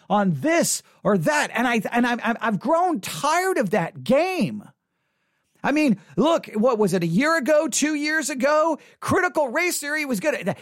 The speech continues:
that was the cause of everything. Critical race theory was gonna, eh, eh, C R T was the, was the, and it's like, wait, is that really the, the greatest threat to the church? And books were written, and of course, people, of course, wrote books, sold their books so they can make money. Well,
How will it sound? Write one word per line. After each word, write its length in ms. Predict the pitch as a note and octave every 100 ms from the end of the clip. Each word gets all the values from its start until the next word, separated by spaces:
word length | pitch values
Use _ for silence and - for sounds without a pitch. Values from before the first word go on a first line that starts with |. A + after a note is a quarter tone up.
| -
that 260 | C4+ D#4+ F4
was 180 | F4+ -
the 100 | -
cause 380 | - D#4+ D#4+
of 100 | A#3+
everything. 680 | C4+ E4+ D4 C4+ G#3 F#3 C3 - -
Critical 380 | - F#4+ F4+ D#4
race 240 | E4 E4+
theory 220 | E4 D#4
was 220 | D4 B3
gonna, 200 | G3 C#4+ - -
eh, 100 | - -
eh, 180 | C4 B3 -
C 280 | - F#4 F#4
R 220 | F4+ E4+
T 280 | C#4+ E4+ F4+
was 220 | D#4 B3
the, 220 | D#4 C4 -
was 300 | A#3 C#4+ D#3+
the, 220 | G#3+ - - _
and 120 | A#3+
it's 120 | B3+ A3
like, 160 | B3 - -
wait, 260 | B3 G#3 -
is 280 | G3+ G#3+ -
that 200 | C4+ D#4
really 340 | C4+ D4 D4
the, 160 | A#3 G3
the 160 | F#3
greatest 380 | D#3 A3+ C4+ -
threat 260 | A3+ B3+ B3+
to 100 | A#3
the 120 | G3
church? 520 | - C#4+ E4+ C#4 - - -
And 180 | F3 C#3
books 300 | A3+ C4+ -
were 100 | B3
written, 420 | A#3 B3+ B3+ C#4
and 140 | B3+
of 80 | A3+
course, 240 | - A3+ A3 - -
people, 300 | A#3+ - A3+
of 100 | -
course, 260 | G#3+ G#3+
wrote 300 | D3 F3+ G#3 D3
books, 240 | A3 G#3+
sold 300 | - A3+ A#3
their 140 | G#3
books 320 | G3 G3+ G#3 -
so 120 | G3+
they 140 | A3
can 140 | A3 G3+
make 180 | F#3+
money. 400 | D3+ D4 B3+ G3 F#3 -
Well, 260 | - G#3+ F3+